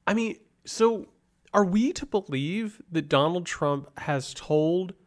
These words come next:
his doctors, who, by the way, have, like, a responsibility to keep the president of the United States as healthy as possible, he's somehow or another dictated to the White House doctors that he's going to take a medicine that has been shown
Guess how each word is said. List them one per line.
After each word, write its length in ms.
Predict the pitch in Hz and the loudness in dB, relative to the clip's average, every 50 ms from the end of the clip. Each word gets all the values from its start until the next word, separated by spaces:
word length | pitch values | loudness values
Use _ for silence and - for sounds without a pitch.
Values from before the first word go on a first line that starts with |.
| _ _ | _ _
his 260 | _ - 156 160 160 151 | _ -2 -2 -2 -2 0
doctors, 760 | 160 175 147 131 135 147 - - - 113 110 92 - - - _ - - - | 0 2 2 2 -2 -6 -10 -12 -14 -14 -14 -16 -20 -20 -20 _ -20 -20 -4
who, 120 | - 220 220 | -2 2 4
by 120 | 220 220 | 4 6
the 80 | 214 208 | 6 6
way, 160 | 196 196 180 | 6 4 4
have, 180 | 160 160 170 | 2 0 0
like, 220 | 165 175 175 160 - | 0 0 -2 0 -2
a 80 | 165 | -4
responsibility 1200 | 151 151 151 143 135 - - 170 170 180 180 - - 147 127 120 139 160 160 165 156 139 135 127 | -4 0 -2 -2 -2 0 0 2 2 2 2 0 -4 -6 0 2 2 2 2 2 0 0 0 0
to 80 | 120 120 | -2 -2
keep 220 | - - 143 139 | -2 -2 -4 -2
the 80 | 139 135 | -2 -2
president 420 | - 139 139 135 131 135 135 131 | 2 2 2 4 4 2 2 2
of 60 | 127 123 | 2 2
the 60 | 127 | 2
United 160 | 123 123 120 | 2 2 0
States 320 | - - - 131 120 113 - | -2 -4 -2 -2 -2 -2 -4
as 140 | 113 101 - | -8 -8 -6
healthy 340 | - 139 139 - - 123 | -6 -6 -4 -2 -2 -4
as 100 | 113 104 | -4 -4
possible, 760 | - - - - 139 147 - - - 123 101 - 90 - - _ - - - - - _ _ - _ | -8 -10 -4 0 2 2 2 2 -2 -4 -6 -6 -12 -14 -18 _ -20 -20 -20 -20 -20 _ _ -20 _
he's 480 | - - 185 180 180 175 170 - - - _ _ _ | -4 0 0 0 0 -2 -4 -8 -12 -14 _ _ _
somehow 420 | - - - - 196 202 214 202 226 | -14 -4 0 2 2 2 4 4 4
or 120 | 208 196 | 4 4
another 280 | 185 175 170 170 175 160 | 4 2 2 2 2 0
dictated 800 | 131 110 127 131 135 - - 143 151 156 160 165 170 160 156 | 0 -2 -2 -2 -2 -4 -8 -6 -6 -4 -4 -4 -6 -6 -10
to 120 | - - 147 | -12 -10 -8
the 80 | 127 | -8
White 260 | 123 107 107 117 123 120 | -6 -4 -2 -2 -2 -2
House 220 | 139 131 120 - | -4 -4 -4 -6
doctors 640 | - 120 113 98 101 117 - - 151 147 156 156 - | -4 -6 -4 -4 -4 -8 -8 -6 -6 -6 -6 -8 -8
that 140 | - 113 110 | -8 -8 -6
he's 160 | 127 135 123 | -6 -6 -4
going 240 | - 139 131 131 127 | -4 -4 -4 -4 -4
to 80 | - | -8
take 320 | 113 - - - 127 120 - | -10 -10 -8 -8 -6 -4 -4
a 80 | 127 | -6
medicine 540 | 113 110 113 113 117 127 - - 151 147 151 | -4 -4 -4 -4 -4 -6 -6 -6 -6 -6 -4
that 100 | 147 127 | -4 -4
has 160 | 117 113 110 | -6 -6 -6
been 180 | 113 - 117 110 | -6 -6 -6 -6
shown 520 | 107 - - 120 117 117 113 117 113 117 | -6 -6 -6 -4 -4 -4 -6 -6 -10 -14